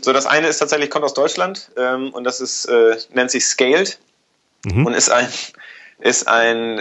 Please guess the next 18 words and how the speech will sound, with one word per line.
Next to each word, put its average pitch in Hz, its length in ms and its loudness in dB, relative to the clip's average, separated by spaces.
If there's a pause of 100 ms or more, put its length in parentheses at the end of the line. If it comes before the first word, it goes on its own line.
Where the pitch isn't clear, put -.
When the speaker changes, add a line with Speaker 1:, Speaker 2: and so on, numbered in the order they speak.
Speaker 1:
äh, 107 400 2
ein 110 220 -2
rekursives 151 800 0
Akronym. 127 640 0
Ich - 120 -12
muss, 160 140 2
ich - 100 -4
hab - 80 0
das 151 160 0
rausgesucht 131 320 0
aus 110 160 2
Wikipedia, 127 400 -2
aber 95 60 0
ich - 80 -4
fand's - 200 -6
total, 117 440 4
total - 340 0
toll. 117 240 0